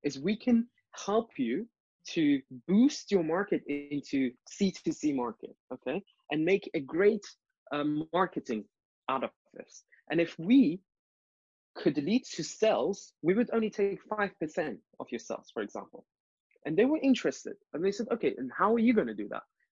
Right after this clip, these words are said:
I said, "The very first thing is I will sign an agreement with you that I am interested in your service. And once it's out, I would be willing to purchase, for example,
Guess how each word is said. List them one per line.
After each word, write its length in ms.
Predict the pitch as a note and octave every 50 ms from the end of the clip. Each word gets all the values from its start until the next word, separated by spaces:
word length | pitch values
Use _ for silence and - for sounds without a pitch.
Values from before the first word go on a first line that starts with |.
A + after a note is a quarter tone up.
| _ -
I 60 | -
said, 140 | B3 D#4+ B3+
"The 60 | A3+ F#3
very 320 | F3 G#3 A#3 A#3+ A3+ G3+
first 520 | - - A#3 B3 B3 B3 - _ - -
thing 300 | - - G#2 D3 G3+ A3 _ _ _ _ _ _ _ _ -
is 160 | - D3 C3+ - - -
I 180 | D#3 F#3+ A3
will 200 | A#3+ A#3 A3+ G#3
sign 380 | G#3 - - - G3+ G3 F#3+ F3+
an 60 | E3
agreement 420 | D3+ C3+ C#3 F3 G3 F#3 E3+ D#3 C#3
with 140 | C#3 B2+
you 360 | B2 C3 E3+ D#3+ A2+ G#2+ B2 _ _ _ _ _ - -
that 100 | B2 D3
I 260 | D#3 F#3+ G#3+ G#3 - -
am 120 | D#3 - -
interested 680 | - F3+ G3 - - - F3 - - _ _ - D#3 C#3+
in 80 | C#3
your 140 | C#3 C3+ B2+
service. 560 | C3 - - D3 C3 G#2 - - - - _ _ _ _ -
And 160 | B2+ C3+ C3+
once 320 | D3+ F3+ A3+ A#3+ - -
it's 240 | G#3 - - - - -
out, 340 | F#3 F#3 B2 C3 G3 A3+ _ _ - - - _ _ _ _ _ _ _ _ _ _ _ _ _ _ _ -
I 180 | D3 D#3+ F#3
would 260 | G3 F#3 F#3+ F3+ - - _ _ - D3+
be 320 | D3+ D#3+ D3+ D3+ D3+ - -
willing 300 | - D#3 E3+ F#3+ G#3 G3+
to 120 | - F#3 D#3
purchase, 380 | - - E3 D#3 D3+ D#3 -
for 120 | - D3 C#3
example, 400 | C3 B2 D#3+ D#3 C#3 C3+ C#3